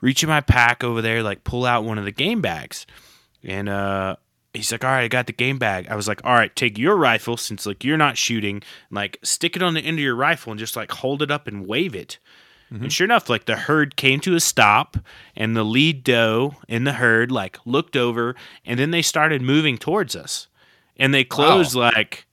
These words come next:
Speaker 1: closed, like, twenty, thirty yards, and I was like, "All right, cool." Like, they cleared the brush that I needed them to clear, and I was like, "All right, cool. Good shot." But, yeah, it, uh, I, I was surprised 'cause I've heard of people doing it,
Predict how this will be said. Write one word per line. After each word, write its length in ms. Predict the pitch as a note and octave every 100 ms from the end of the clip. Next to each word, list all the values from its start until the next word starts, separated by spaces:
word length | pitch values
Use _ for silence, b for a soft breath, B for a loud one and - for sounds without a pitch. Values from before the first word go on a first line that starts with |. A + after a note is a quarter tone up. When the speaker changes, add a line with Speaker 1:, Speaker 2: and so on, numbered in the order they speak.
| -
Speaker 1:
closed, 340 | - F3 F#3+ E3
like, 180 | B2+
twenty, 320 | - D3+ D#3 D3
thirty 300 | D3 D3 C3+
yards, 480 | D3 F#3 C3+ A#2+
and 80 | A#2
I 20 |
was 100 | A#2+
like, 220 | A2 G2 -
"All 100 | A#2+
right, 220 | A2+ G#2
cool." 300 | - B2 A#2+ G#2+
Like, 240 | F#2+ - B B -
they 100 | A2
cleared 320 | - C#3 B2
the 80 | A2
brush 360 | B2 B2 -
that 100 | B2
I 40 | A#2+
needed 280 | B2 A#2+
them 140 | A#2 A2+
to 60 |
clear, 520 | G#2+ A#2+ A#2 A2+ A#2 A2
and 100 | G#2+
I 80 |
was 120 | G#2 G2+
like, 180 | F#2+
"All 60 | A#2
right, 260 | A2 F#2+ -
cool. 280 | - A2+ - b b b -
Good 200 | B2+ A#2
shot." 460 | B2+ A2 F2+ -
But, 160 | A#2+ G2+ B B
yeah, 240 | D#3+ F#3+ - b b b b
it, 160 | - F#3
uh, 320 | E3+ E3 D3+ -
I, 140 | C#3 -
I 140 | D3
was 200 | E3 D3
surprised 560 | - C#3 G#3+ A3+ G2+ -
'cause 140 | B2
I've 160 | C3 B2
heard 200 | F3+ D#3+
of 100 | -
people 260 | E3 C3
doing 380 | G#2+ D3+ A#3 B2
it, 220 | G2 G#2